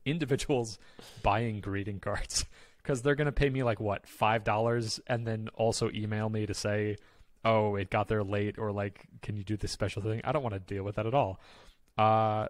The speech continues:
so what if it was, like, a Shopify plugin? I hate to commercialize this because I could see it getting gross really quickly. But what if the product was, like,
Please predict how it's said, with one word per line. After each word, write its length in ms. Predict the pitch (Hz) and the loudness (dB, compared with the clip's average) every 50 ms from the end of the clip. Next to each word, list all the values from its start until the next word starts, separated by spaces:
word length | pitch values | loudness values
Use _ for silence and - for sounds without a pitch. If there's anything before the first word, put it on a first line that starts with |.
| - _ - | -8 _ -10
so 600 | - - - - 151 143 143 147 143 143 139 - - _ _ _ | -4 -2 4 8 8 8 10 8 6 6 4 0 -4 _ _ _
what 440 | - 113 110 113 123 160 220 262 - - | -6 -4 -2 4 6 6 6 4 2 -2
if 560 | - 117 101 95 95 - - - - - - _ _ _ _ _ | -4 -4 -4 -4 -8 -10 -14 -18 -20 -20 -20 _ _ _ _ _
it 120 | 127 131 - | -2 -2 0
was, 200 | 139 139 117 120 | 0 -2 0 0
like, 480 | 123 131 127 127 120 - - - - _ _ - _ _ _ _ _ _ _ _ _ _ _ _ | 2 2 2 2 0 -4 -12 -20 -20 _ _ -20 _ _ _ _ _ _ _ _ _ _ _ _
a 120 | - 120 117 | 2 4 4
Shopify 800 | 110 - - - - - 139 139 143 - 139 117 - 113 104 101 | 4 2 -2 -2 0 0 2 2 2 2 0 0 0 0 0 0
plugin? 640 | - - - - 98 92 90 - - - - 110 113 - - - | -2 -4 -4 -4 -4 -4 -4 -6 -8 -8 -8 -10 -12 -14 -2 0
I 100 | 120 123 | 2 4
hate 180 | 123 - 202 - | 4 2 2 0
to 60 | - | -2
commercialize 540 | - 139 131 131 127 - - 101 95 92 87 | -2 0 0 2 0 0 0 0 -2 -2 -4
this 160 | 95 92 - | -6 -6 -4
because 320 | - - - 107 101 95 - - - - - - - - - - | -4 -2 -2 -2 -4 -4 -8 -14 -14 -14 -14 -14 -14 -12 -10 -8
I 100 | 107 107 | -8 -8
could 160 | - - 110 | -8 -8 -6
see 120 | - 127 | -4 -4
it 20 | 113 | -4
getting 180 | 123 113 104 | -2 -4 -4
gross 320 | 95 - 107 104 98 - - | -4 -2 -2 -2 -2 -4 -6
really 160 | 107 104 98 | -10 -8 -8
quickly. 320 | - - - - 65 - - - - - - - - _ | -8 -10 -10 -10 -12 -12 -14 -16 -20 -20 -20 -20 -10 _
But 140 | - 139 131 | -2 0 2
what 100 | 175 220 | 4 2
if 80 | - - | 2 2
the 80 | - | -2
product 320 | - - 165 175 165 147 - | 0 2 4 4 4 2 0
was, 140 | 131 120 | -4 -4
like, 340 | 113 110 110 107 104 - - | -2 0 0 0 -2 -4 -12